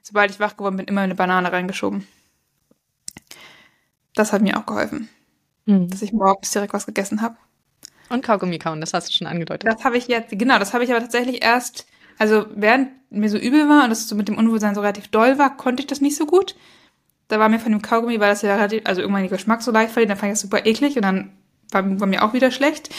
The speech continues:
Speaker 1: Mm, aber jetzt so, seit die Unwohl-, das Unwohlsein, sag ich mal, weniger ist eigentlich und nur noch so unterschwellig,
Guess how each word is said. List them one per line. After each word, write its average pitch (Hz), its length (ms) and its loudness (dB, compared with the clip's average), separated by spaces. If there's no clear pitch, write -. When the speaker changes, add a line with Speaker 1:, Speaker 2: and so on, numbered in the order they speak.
Speaker 1:
Mm, 220 380 0
aber 208 180 -2
jetzt 214 320 -4
so, 240 180 -4
seit 226 220 -4
die 208 120 -4
Unwohl-, 226 280 0
das 196 140 -4
Unwohlsein, 208 600 4
sag 196 160 -2
ich - 100 -20
mal, 190 180 0
weniger 285 360 6
ist 294 200 0
eigentlich 285 400 0
und 247 80 4
nur 208 100 4
noch 208 80 2
so 208 140 0
unterschwellig, 269 640 0